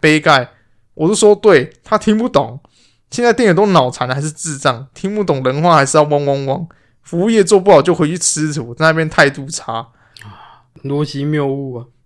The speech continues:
Speaker 2: 发表一些支离破碎的发言。
Speaker 1: 我一直说热的半糖微冰，它是听不懂。
Speaker 2: 对啊，热的半糖微冰。干，你都喊热的，然后又讲微冰，啊，你到底是想怎样？
Speaker 1: 我觉得这是做手摇店应该都很常遇到的。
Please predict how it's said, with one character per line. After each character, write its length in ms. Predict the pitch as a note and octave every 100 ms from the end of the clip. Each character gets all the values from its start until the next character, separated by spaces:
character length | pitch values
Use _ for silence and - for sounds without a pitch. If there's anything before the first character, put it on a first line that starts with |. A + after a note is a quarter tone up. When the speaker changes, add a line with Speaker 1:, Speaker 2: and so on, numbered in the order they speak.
| _
Speaker 2:
发 180 | D3
表 140 | C#3+ C3
一 60 |
些 120 | C3+ C#3
支 220 | - C#3
离 160 | C3+
破 180 | C3 C#3
碎 160 | C3+ C3+
的 120 | B2+
发 240 | B2+ A#2+
言。 180 | B2 B2 A2+ _ - - _ _ _ _ _ _
Speaker 1:
我 160 | - C#3
一 40 |
直 160 | E3 C#3
说 280 | D#3 D3+ D#3
热 260 | D#3 D3+
的 160 | C3 A#2+
半 340 | A#2 D3+ C3
糖 280 | B2 B2 A#2
微 240 | A#2+ A#2+ A#2+
冰， 260 | C3 B2+
它 180 | - -
是 80 | G#3+
听 100 | G3+
不 60 |
懂。 60 | F3+
Speaker 2:
对 80 | G3+
啊， 80 | A3
热 120 | G3+
的 100 | F3
半 260 | A3+ G3
糖 220 | E3 D3+ D3+
微 180 | E3
冰。 320 | D#3+ F3+ F3+ F#3 _ _ _ - _ _ -
干， 240 | A4+ C4+
你 60 | A#3+
都 120 | C4
喊 200 | C4 A3 A#3
热 160 | C#4+
的， 160 | A#3+ A#3+
然 120 | A3+
后 80 | B3+
又 80 | C4
讲 260 | C4+ G#3 F3+
微 160 | G#3+
冰， 340 | A3 A#3+ A#3+ B3
啊， 80 | -
你 140 | A#3+ E3
到 160 | A#3+
底 100 | G3
是 140 | E3 A#3
想 200 | G3 F3
怎 220 | D#3+ C#3
样？ 180 | E3 C3+ -
Speaker 1:
我 60 | F3+
觉 80 | F#3+
得 60 |
这 100 | A#3+
是 200 | A#3 A#3+
做 180 | - A3
手 220 | E3 C#3
摇 100 | B2+
店 160 | C3+ D#3+
应 80 | D#3
该 140 | D#3+
都 160 | D#3 D3
很 120 | C#3+
常 240 | B2+ B2
遇 140 | C3 B2+
到 180 | B2
的。 60 | A2+